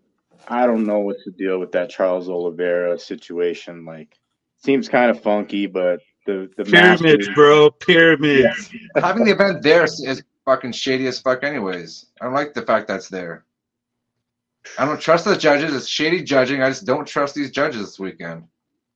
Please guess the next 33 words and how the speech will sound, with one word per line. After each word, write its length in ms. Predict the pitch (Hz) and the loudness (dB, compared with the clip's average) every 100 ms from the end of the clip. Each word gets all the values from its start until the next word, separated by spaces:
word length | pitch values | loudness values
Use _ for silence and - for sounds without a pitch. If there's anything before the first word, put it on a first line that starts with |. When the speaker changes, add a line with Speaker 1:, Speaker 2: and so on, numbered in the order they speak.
| _ _ - | _ _ 2
Speaker 1:
That's 200 | 110 165 | 2 4
Speaker 3:
I 20 | |
feel 40 | |
Speaker 1:
a 40 | 165 | 2
Speaker 3:
like 60 | 139 | 8
Speaker 1:
good 100 | 143 | 8
Speaker 3:
Volk 140 | 165 | 8
Speaker 1:
call, 100 | 131 139 | 6 8
Speaker 3:
has 200 | 139 - | 6 4
to 40 | |
get 160 | 139 139 | -2 0
Speaker 1:
too. 60 | 131 | 0
Speaker 3:
the 60 | |
finish. 520 | 156 120 90 - - _ _ _ _ _ _ _ _ _ _ | 0 -2 -4 -10 -16 _ _ _ _ _ _ _ _ _ _
Speaker 1:
Hey, 120 | 151 151 | 0 4
but 180 | 143 | 2
still, 300 | - - 160 | 2 4 4
though, 100 | 120 | 6
you 100 | 117 | 4
gotta 200 | 113 131 | 6 6
look 240 | 120 127 127 | 6 2 2
at 60 | |
it 140 | 120 113 | 2 2
on 80 | 113 | 0
the 140 | 113 | -2
other 140 | 110 | -2
side. 340 | - 120 120 98 | -2 4 4 4
When 100 | 98 | -2
they 140 | 104 - | -6 0
fought 220 | 120 113 | 4 4
in 120 | 95 92 | 2 -4
Volk's 340 | 98 117 - | 0 0 -2
backyard, 680 | - 113 117 127 123 123 120 | 0 2 2 2 2 2 0